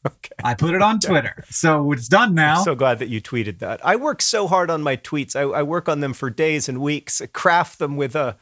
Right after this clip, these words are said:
Speaker 1: with an anvil and, uh, a tiny mallet.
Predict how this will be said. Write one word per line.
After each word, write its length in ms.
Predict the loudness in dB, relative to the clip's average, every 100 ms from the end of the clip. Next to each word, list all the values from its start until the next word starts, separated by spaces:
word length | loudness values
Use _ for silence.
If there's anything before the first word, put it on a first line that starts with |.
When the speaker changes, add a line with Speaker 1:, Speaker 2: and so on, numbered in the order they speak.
| _ _ -8
Speaker 1:
with 140 | -2
an 120 | 0 0
anvil 640 | 0 0 0 0 -2 -2 -8 _ _ _ _ _ -2
and, 340 | 0 0 0
uh, 300 | 0 0 -2 -6 -6
a 60 |
tiny 400 | -4 -2 -2 0
mallet. 600 | -2 -2 -2 -4 -8 -12